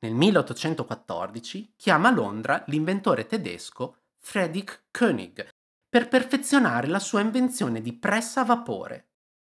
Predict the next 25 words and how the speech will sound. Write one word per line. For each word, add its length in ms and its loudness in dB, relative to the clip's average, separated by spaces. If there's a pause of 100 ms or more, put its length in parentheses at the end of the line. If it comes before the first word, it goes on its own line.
(440)
Dopo 240 -2
alcuni 280 4
mesi, 640 2 (100)
il 140 -6
ventinove 480 -2
novembre, 760 -6 (260)
esce 320 -2
la 120 2
prima 280 0
copia 300 4
del 240 -6
Times 680 -2
stampata 500 0
a 40 -2
vapore. 600 -4 (300)
La 120 -8
cosa 220 -2
non 160 0
è 100 4
da 100 -2
poco. 440 -6 (360)
Le 320 -6
tre, 420 0
quattromila 920 4
copie 800 2